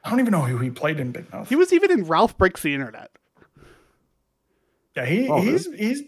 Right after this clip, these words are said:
Speaker 1: he's been around, but the thing I know him best for was his time with The Daily Show, and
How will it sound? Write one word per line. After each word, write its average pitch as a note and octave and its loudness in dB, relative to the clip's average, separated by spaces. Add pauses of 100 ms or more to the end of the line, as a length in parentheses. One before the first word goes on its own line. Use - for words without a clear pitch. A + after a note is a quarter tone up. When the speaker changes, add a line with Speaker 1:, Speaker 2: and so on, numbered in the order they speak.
(140)
Speaker 1:
he's B3 -2
been E4 -2
around, E3 2
but D#3+ -2
the E3+ -4
thing G#3 -2
I F#3 0
know E3+ 2
him D#3+ 0
best C3+ -4
for C#3 -2
was C3 -10
his B2+ -12
time C3 -12
with B2+ -14
The C3 -18
Daily B2+ -12
Show, F#3 -4
and B2 -12